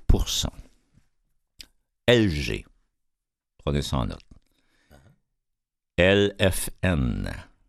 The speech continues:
S deux deux cinq vingt S.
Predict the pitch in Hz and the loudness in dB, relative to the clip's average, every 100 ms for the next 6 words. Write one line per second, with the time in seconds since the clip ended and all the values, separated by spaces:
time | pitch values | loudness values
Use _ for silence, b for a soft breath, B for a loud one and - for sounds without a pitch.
0 | _ _ 117 104 - - - - - - | _ _ -2 0 -2 -6 -6 -8 -12 -12
1 | 62 95 98 73 71 87 80 - 113 104 | -2 0 0 -2 -2 -2 -2 -4 0 2
2 | 101 107 - - - _ _ _ 71 71 | 0 -2 -6 -16 -16 _ _ _ -4 0
3 | 80 92 90 - - _ _ - - - | 2 2 0 -10 -20 _ _ -4 -2 -2
4 | - - - - | -4 -4 -6 -8